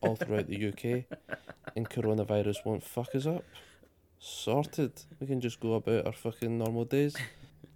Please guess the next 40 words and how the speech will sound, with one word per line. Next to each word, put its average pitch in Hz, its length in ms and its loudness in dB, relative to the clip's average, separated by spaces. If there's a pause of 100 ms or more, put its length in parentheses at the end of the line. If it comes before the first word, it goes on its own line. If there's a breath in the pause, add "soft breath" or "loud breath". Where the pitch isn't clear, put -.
(520)
Fuck - 580 0
me, 110 120 2
a 110 80 2
lot 117 260 4
happened 107 320 2
in 110 160 4
this 104 220 0
match 107 300 2
though. 107 240 2 (400 soft breath)
Even 113 440 2 (240)
Jake 110 240 2
the 110 80 -4
Snake - 460 2 (240)
got - 180 0
physically 127 540 0
involved. 123 600 4 (460)
He 117 180 0
wiped 107 340 2
out 101 180 4
Jack 101 340 2
Evans 117 640 4 (400 soft breath)
of 107 240 0
T 101 220 0
H - 260 -2
two. 113 320 2 (480 soft breath)
We - 40 -4
had 101 100 -2
a 98 40 4
lot 98 280 2
of 104 60 0
guys 107 260 4
round 107 160 2
about 104 240 2
ringside. 107 440 0
We 101 80 2
had 104 260 0
Adolph's 107 440 2
brother, 113 400 4
B 110 320 0
Dolph, 113 500 4